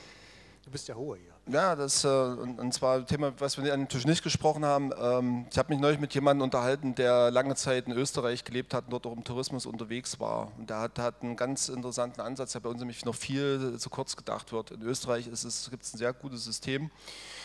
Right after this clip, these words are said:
Speaker 2: wo beispielsweise, ähm, ja, Leistungsträger aus dem Tourismusbereich, wir reden nicht über die großen Hotels, sondern wir reden gerade über die kleineren, so wie wir auch über den kleinen Einzelhandel sprechen, die dort ein hervorragendes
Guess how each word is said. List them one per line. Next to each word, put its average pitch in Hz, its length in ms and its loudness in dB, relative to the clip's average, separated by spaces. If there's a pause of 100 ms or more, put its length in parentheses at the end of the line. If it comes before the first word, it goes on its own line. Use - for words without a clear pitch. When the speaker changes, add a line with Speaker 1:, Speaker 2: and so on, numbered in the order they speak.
(200)
Speaker 2:
wo 113 60 -2
beispielsweise, 113 1160 0 (380)
ähm, 104 540 -6 (240)
ja, 101 320 -6 (360)
Leistungsträger 120 640 -2
aus 120 140 2
dem 131 120 -4
Tourismusbereich, 117 840 -2
wir 110 80 -4
reden 107 180 -4
nicht 113 140 -4
über 117 100 -10
die 110 80 -10
großen 113 320 -6
Hotels, 107 360 -2
sondern 107 200 -10
wir 113 100 -8
reden 104 100 -10
gerade 120 260 -2
über 117 120 -8
die 117 60 -6
kleineren, 110 360 0
so - 100 -10
wie 113 60 -4
wir 107 100 0
auch 107 60 -8
über 107 100 -10
den 107 80 -8
kleinen 117 240 0
Einzelhandel 110 480 -6
sprechen, 107 380 -10 (420)
die 117 80 -4
dort 110 200 -4
ein 107 40 -4
hervorragendes 123 1040 2